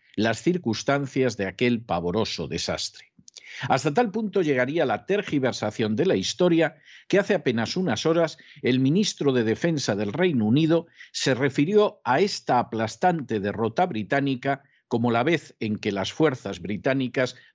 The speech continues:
patearon el culo del zar Nicolás primero. Poco sabía, o ya lo había olvidado el ministro británico, que en apenas unos minutos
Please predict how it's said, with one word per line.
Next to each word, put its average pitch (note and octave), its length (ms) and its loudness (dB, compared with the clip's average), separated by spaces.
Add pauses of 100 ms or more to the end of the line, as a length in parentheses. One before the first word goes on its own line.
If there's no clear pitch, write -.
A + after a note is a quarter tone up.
patearon A#2+ 580 0
el F#2+ 200 -8
culo A#2+ 480 0
del F2+ 320 -6
zar A#2+ 320 -2
Nicolás F#2 600 -4
primero. A#2 520 -4 (520)
Poco E3 340 0
sabía, C#3+ 680 -2
o F2+ 120 -10
ya B2+ 240 0
lo B2 100 0
había A#2 240 -2
olvidado A2 680 -2
el F#2 180 -6
ministro G2 540 -2
británico, A#2+ 840 -4 (320)
que C3 100 0
en A2+ 120 0
apenas A#2 560 -2
unos C#3+ 300 -2
minutos A#2 540 0